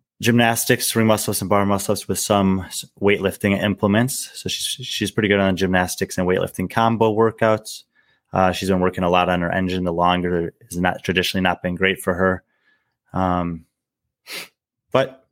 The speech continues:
she's making, she's making a lot of progress, I think. I also think there's a chance that she'll spend a year or two competing on a team eventually,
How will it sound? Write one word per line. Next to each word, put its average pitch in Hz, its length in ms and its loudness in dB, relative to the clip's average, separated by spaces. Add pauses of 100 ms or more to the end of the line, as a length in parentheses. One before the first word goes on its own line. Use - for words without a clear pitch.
she's 107 220 -2
making, 110 500 0
she's 101 200 -6
making 98 200 -2
a 98 60 0
lot 95 180 2
of - 280 -6 (720)
progress, 123 360 0
I 170 60 2
think. 180 300 -2 (220)
I 123 120 0
also 156 240 2
think 143 160 -2
there's 120 160 0
a 113 60 0
chance - 320 0
that 101 100 0
she'll 107 400 2 (320)
spend 110 260 0
a 107 40 4
year 104 220 4
or - 20 2
two 101 180 -4
competing 98 400 -2
on 92 140 2
a 87 40 0
team 117 320 0
eventually, 110 680 0